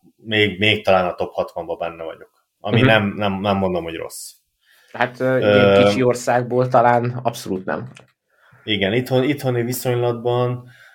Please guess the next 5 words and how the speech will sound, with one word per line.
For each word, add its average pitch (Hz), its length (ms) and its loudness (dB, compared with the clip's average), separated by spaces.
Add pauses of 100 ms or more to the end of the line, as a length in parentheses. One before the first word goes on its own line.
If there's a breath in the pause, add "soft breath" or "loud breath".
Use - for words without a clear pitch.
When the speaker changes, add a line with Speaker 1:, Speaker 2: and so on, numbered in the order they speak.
(160 soft breath)
Speaker 1:
ö, 101 520 4 (340 loud breath)
magyar 104 340 0
viszonylatban 98 840 -2
pedig, 95 480 -2
ö, 95 500 0